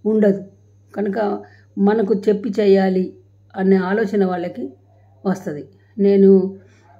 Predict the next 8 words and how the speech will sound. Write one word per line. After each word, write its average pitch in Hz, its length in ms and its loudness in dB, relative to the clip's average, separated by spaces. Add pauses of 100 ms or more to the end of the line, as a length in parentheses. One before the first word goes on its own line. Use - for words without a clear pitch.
(100)
ఎంత 202 260 0
మంచిగా 196 320 2
ఉన్న 190 140 4
వాళ్ళు 185 200 -2
నేనేం 185 380 2
చెప్పినా 190 340 2
వాళ్ళు 175 200 -6
వినట్లేదు, 175 720 -6